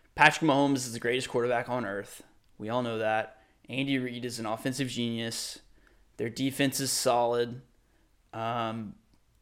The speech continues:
reasons why I don't think they're gonna win the Super Bowl. They played in a lot of close games last year, and they kept on toeing the line of,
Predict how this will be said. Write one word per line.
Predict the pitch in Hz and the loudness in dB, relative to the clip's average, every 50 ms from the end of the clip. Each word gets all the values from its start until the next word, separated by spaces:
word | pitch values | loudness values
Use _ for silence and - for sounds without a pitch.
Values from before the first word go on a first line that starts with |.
| _ _ _ _ _ _ _ _ - | _ _ _ _ _ _ _ _ -8
reasons | 131 135 151 151 160 175 165 147 147 | -2 0 0 2 4 2 2 2 8
why | 139 151 160 170 170 170 165 139 | 10 12 12 12 12 12 12 12
I | 131 151 151 | 12 12 10
don't | 139 123 131 143 175 190 - | 10 8 2 2 2 2 2
think | 143 120 | 0 -2
they're | - 113 104 | 0 0 0
gonna | 110 95 104 | 0 -2 -2
win | 101 95 | -4 -4
the | 90 92 | -6 -6
Super | - 92 90 - | -8 -8 -8 -8
Bowl. | - - 85 76 65 - - - _ _ - - - - - - - - _ _ _ _ - | -6 -6 -6 -6 -6 -8 -14 -20 _ _ -20 -20 -20 -20 -20 -20 -20 -20 _ _ _ _ 6
They | - 143 147 | 8 8 8
played | 147 - 170 175 180 | 10 10 10 10 10
in | 190 | 10
a | 180 | 10
lot | 160 160 170 | 12 12 12
of | 175 - | 12 10
close | - 180 180 165 - | 8 8 8 8 8
games | - 185 196 196 160 | 8 8 8 8 6
last | 135 107 107 - - - | 6 4 4 2 -2 -4
year, | 117 98 92 87 - - - - _ - | -2 -2 -2 -4 -6 -12 -20 -20 _ -10
and | - 117 113 117 | -6 -4 -2 0
they | 117 120 | 0 0
kept | 120 - - 151 143 - | 2 6 6 6 8 8
on | 156 151 147 139 | 8 8 8 8
toeing | 139 - 156 143 156 156 | 6 4 4 6 8 8
the | 151 | 8
line | 147 143 139 135 143 147 151 156 156 156 | 8 8 8 8 8 8 8 8 6 6
of, | 139 127 123 - - | 4 4 2 -2 -12